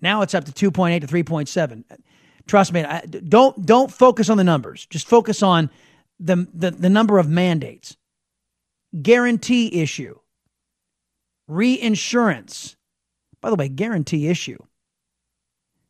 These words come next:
which is, uh, my understanding is the, you're, you're guaranteed to get health care,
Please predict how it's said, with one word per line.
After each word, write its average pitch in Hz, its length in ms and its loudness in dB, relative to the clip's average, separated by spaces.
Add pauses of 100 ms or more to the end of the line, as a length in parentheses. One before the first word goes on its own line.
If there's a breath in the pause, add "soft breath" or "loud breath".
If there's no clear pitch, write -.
(240)
which 151 200 -6
is, 139 400 -4 (1040)
uh, 113 120 -14
my 160 280 -2
understanding 147 480 -4
is 139 280 -6 (640)
the, 147 480 -8 (120)
you're, 170 520 -10
you're 165 160 -4
guaranteed 190 540 0
to 160 60 -4
get 147 140 -2
health 160 280 0
care, 117 280 -14